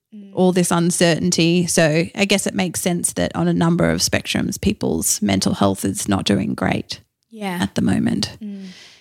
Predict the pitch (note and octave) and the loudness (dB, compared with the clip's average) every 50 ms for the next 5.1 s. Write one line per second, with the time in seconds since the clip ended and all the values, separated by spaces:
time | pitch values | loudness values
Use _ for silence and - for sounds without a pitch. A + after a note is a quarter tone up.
0 | _ _ _ - G#3+ G#3+ G#3 G3 E3 D#3 F3+ - _ - - - - - - - | _ _ _ 4 6 6 6 6 4 4 2 0 _ -12 -14 -14 -14 -10 -4 -2
1 | C4+ D#4 F4 - - E4 C4+ A3 G#3+ G#3 G#3 A3 A#3 - B3 B3 - - C#4+ D4 | 0 2 2 2 0 -2 -2 -2 0 0 0 -2 -2 -4 -6 -6 -6 -6 -8 -8
2 | C4+ - - _ - A#3 A#3 A3+ C4 D#4+ E4+ - - - - - - - - _ | -8 -12 -14 _ -2 0 0 0 0 0 -2 -2 -2 0 0 -2 -4 -6 -12 _
3 | - - - B3+ D4 D#4+ - E4+ C#4+ A3+ F#3+ F#3 G3+ - - - G3 F#3+ F#3+ G3 | -12 -2 0 2 2 2 2 2 2 2 2 2 2 0 0 0 2 2 4 6
4 | F#3+ F#3 F#3 F3+ - - - - G3 G3+ G3+ G3+ F#3+ F#3+ - F3+ F#3+ F#3 F#3 E3+ | 6 6 6 4 2 -4 -14 -8 0 2 4 4 4 4 4 4 6 6 4 4
5 | - | 0